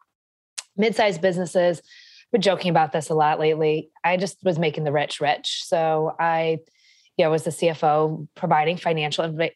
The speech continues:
information to the investors, C E O, board of directors. Yeah, very, very boring stuff. However, what was really interesting was to watch how they made business decisions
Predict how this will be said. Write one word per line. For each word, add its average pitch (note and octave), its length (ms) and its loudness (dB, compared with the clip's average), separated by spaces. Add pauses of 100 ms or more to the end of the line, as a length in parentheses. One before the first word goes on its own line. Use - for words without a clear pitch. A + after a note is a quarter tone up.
information D#3+ 600 -4
to F#3 100 -8
the F3 100 0
investors, E3 800 0
C E3+ 320 -2
E D#3 40 4
O, D#3+ 540 0
board E3 160 0
of E3 80 -4
directors. D#3+ 720 -4 (460)
Yeah, C#3+ 140 0 (200)
very, F3 140 4
very D3+ 180 0
boring D3 300 -2
stuff. - 360 -4 (300)
However, F3+ 580 0
what F#3+ 200 2
was F3+ 180 0
really A3 520 2
interesting D#3+ 600 -2 (640)
was G#3 200 2
to B3+ 120 2
watch F3+ 500 2
how E3+ 320 2
they A#3 160 0
made D#3 440 -2
business A#3+ 320 -2
decisions - 680 -8